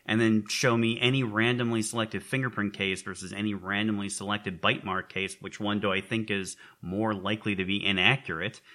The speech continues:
Well, based on historical proficiency and historical testing, I'd say the bite mark case, but then we go to your point, you need to dig in. Are these bite marks on skin? Are they in cheese? Uh, is there something specific about the person's dentition that,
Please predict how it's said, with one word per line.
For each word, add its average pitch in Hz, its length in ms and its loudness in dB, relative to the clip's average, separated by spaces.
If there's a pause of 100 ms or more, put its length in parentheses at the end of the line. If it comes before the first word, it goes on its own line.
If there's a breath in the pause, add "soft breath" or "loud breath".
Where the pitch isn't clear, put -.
(200 loud breath)
Well, 127 400 -4 (420)
based 127 380 2
on 104 400 4 (400 loud breath)
historical 113 800 0
proficiency 101 840 -2
and 107 100 -4
historical 107 640 -4
testing, 143 680 -2 (760 soft breath)
I'd 82 260 -12
say 95 180 2
the 95 80 0
bite 98 260 6
mark 101 240 2
case, 101 260 -2
but 117 480 4
then 110 200 4
we 107 80 4
go 104 180 2
to 95 80 0
your 139 300 2
point, 92 480 -4 (180 soft breath)
you 107 140 0
need 107 160 4
to 101 80 0
dig 101 320 0
in. 104 500 2 (640 loud breath)
Are 104 260 4
these 104 200 0
bite 98 300 0
marks 95 300 -2
on 92 260 -2
skin? 101 560 2
Are 92 300 -2
they 101 160 0
in 107 380 2
cheese? 98 640 -2
Uh, 92 220 -8
is 98 280 -4
there 98 140 0
something 107 360 0
specific 113 520 -2
about 110 360 2
the 110 40 -12
person's 110 600 0
dentition 113 720 -2
that, 113 320 0